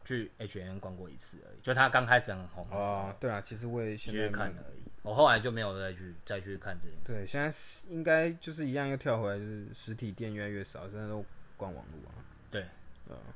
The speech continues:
Speaker 1: 可是我还是会去实体店面啊。
Speaker 2: 哦，那个是，
Speaker 1: 像我
Speaker 2: 譬如说可能要约会啊，然后可能就是去逛个店这样，你会觉得，呃，逛街的乐趣大概就这样。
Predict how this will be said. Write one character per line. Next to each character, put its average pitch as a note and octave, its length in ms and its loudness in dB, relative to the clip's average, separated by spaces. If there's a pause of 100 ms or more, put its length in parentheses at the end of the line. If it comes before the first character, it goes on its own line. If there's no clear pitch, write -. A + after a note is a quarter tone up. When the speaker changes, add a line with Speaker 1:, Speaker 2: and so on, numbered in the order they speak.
Speaker 1:
可 C#3 120 2
是 G#3+ 80 4
我 A3 120 6
还 A2 160 8
是 D#3 140 2
会 D#3 160 8
去 B2+ 240 2
实 A#2 180 -4
体 G#2+ 120 -2
店 G2 180 -4
面 F#2+ 260 -2
啊。 - 60 -10 (1200)
Speaker 2:
哦， A#2 340 4
那 F#3 160 -2
个 F3 220 -4
是， F#3+ 540 -2
Speaker 1:
像 A#3 160 10
我 D#4+ 60 10
Speaker 2:
譬 - 20 4
如 B3+ 80 6
说 F#3+ 160 12
可 D#3 160 6
能 C3+ 960 4
要 E3 420 6 (600)
约 F3 200 8
会 F3+ 260 12
啊， B2 440 12
然 A#2+ 100 4
后 C#3+ 80 2
可 C#3 80 0
能 A2 100 2
就 B2 120 0
是 C3 280 0 (540)
去 A#2+ 140 -8
逛 G#2+ 180 -2
个 G2 100 0
店 F#2+ 240 -4 (160)
这 A2 80 -8
样， F2 220 -8
你 G2+ 80 -8
会 A#2 160 -4
觉 G#2+ 100 -4
得， F#2 320 -4 (320)
呃， D2+ 300 -10 (480)
逛 A#2+ 180 -4
街 A2 160 0
的 G2+ 200 2
乐 C#3+ 180 6
趣 - 240 4 (300)
大 G2 100 0
概 F#2+ 100 -2
就 F#2+ 120 -6
这 F#2 80 -6
样。 F2 100 -8